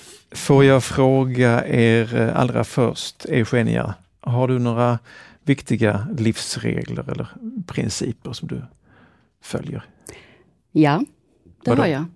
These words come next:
Speaker 2: Jag har både principer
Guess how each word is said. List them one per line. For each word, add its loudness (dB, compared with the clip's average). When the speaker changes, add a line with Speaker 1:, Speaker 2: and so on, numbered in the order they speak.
Speaker 2:
Jag 2
har -4
både -2
principer -2